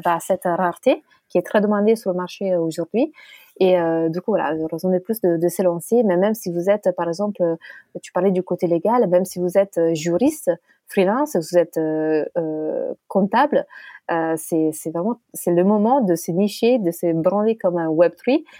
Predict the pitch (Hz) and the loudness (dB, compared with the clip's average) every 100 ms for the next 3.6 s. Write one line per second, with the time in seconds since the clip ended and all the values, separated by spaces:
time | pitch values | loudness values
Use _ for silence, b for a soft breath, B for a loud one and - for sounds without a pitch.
0 | B - 180 170 156 170 170 175 170 - | B -4 0 0 2 2 2 0 -4 0
1 | 240 202 160 160 208 185 175 175 170 202 | 0 2 0 -4 -6 -2 0 2 2 0
2 | 226 - 175 165 160 160 202 185 160 160 | -2 -4 -6 -4 -6 -4 -4 -4 -4 -4
3 | 165 - 180 - 196 185 | -4 -6 -10 -10 -12 -12